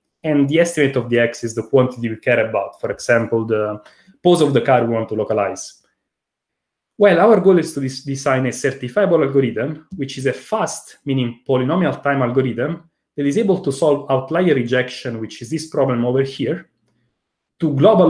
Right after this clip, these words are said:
optimality in virtually all problem instances, or is able to detect failure in the worst case problems, is able to detect failure when is not able to get an optimal solution,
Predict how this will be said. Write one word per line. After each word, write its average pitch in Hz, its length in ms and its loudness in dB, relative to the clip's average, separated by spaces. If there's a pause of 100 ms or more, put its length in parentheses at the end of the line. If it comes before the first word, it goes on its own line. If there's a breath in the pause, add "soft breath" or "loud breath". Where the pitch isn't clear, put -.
(140)
optimality 131 840 -2
in 127 220 -2
virtually 156 600 -4
all 196 240 6
problem 143 320 2
instances, - 720 -10 (800)
or 208 100 4
is 185 160 0
able 185 200 2
to - 120 -8
detect 143 380 -4
failure 156 640 -2 (140)
in 139 120 -4
the 127 100 -2
worst 135 280 0
case 117 220 -8
problems, 95 440 -4
is 127 120 -6
able 165 200 -2
to - 100 -6
detect 196 280 0
failure 165 500 -4 (380)
when 147 240 2
is 127 140 2
not 147 240 2
able 123 240 0
to - 100 -10
get 113 220 -4
an 110 80 -2
optimal 110 340 -4
solution, - 580 -10